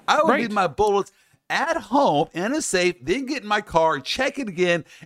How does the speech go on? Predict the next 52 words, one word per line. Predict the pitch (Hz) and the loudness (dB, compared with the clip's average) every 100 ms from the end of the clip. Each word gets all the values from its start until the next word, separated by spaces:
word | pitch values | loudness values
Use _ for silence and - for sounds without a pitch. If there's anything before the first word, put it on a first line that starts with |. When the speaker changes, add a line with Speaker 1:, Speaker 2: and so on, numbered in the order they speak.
| - | -6
Speaker 1:
and | 180 | -2
then | 175 180 160 117 | 2 2 0 -4
go | 170 | -2
get | 226 233 | 0 0
a | |
rental | 143 117 226 247 | 0 0 2 0
car | - 180 196 | 2 0 2
where | 147 | 0
I | |
switch | - 185 277 - | -2 -4 -4 -2
cars | 190 185 165 | 0 2 0
and | 135 147 | -4 -2
then | 233 | 0
<laughs> | - | -2
drive | - 185 196 269 | 0 0 2 0
to | 214 | 0
the | 175 | -6
scene. | 156 269 269 139 135 - | -6 -6 -4 -4 -6 -6
Speaker 2:
Right. | 240 143 - 233 | -6 -6 -4 -2
Speaker 1:
I | 339 | 0
just | 320 | -2
can't | - 254 | -2 -2
imagine | 190 175 240 294 175 160 160 - _ _ - | -2 -2 0 0 -2 -4 -6 -10 _ _ -6
if | 165 156 | -4 0
you | 294 | 2
actually | 330 269 - 202 | 2 0 -2 -2
have | 180 | 0
a | |
real | 147 131 202 254 | -2 -2 -2 0
gun | 208 | 0
in | 190 | -2
your | 196 | -2
possession, | 190 143 151 - 117 | -2 0 -2 -4 -8
you | 147 | -6
know | |
it's | 233 | -6
gonna | 220 175 | -8 -12
be | |
pointed | - - 254 285 311 - | -12 -6 -6 -6 -12 -6
at | 160 190 | -4 -2
another | 156 160 175 160 139 | -4 -6 -6 -4 -6
person | - 220 269 269 147 143 | -4 0 2 0 -2 -6
and | 151 151 | -6 -6
be | 143 | -6
fired. | - 220 269 240 151 151 | -4 0 2 2 2 -2
Speaker 2:
Right. | - - - _ _ 170 | -6 -20 -20 _ _ -6
Speaker 1:
If | 165 175 | -4 -2
you | 277 | -2
would | 320 269 175 | 0 -2 -4
absolutely | 185 226 247 - 208 156 | -2 0 -2 -2 -2 -2
do | 170 196 190 180 - - - _ - | -4 0 2 2 -4 -18 -20 _ -12
your, | 160 160 156 | -2 2 2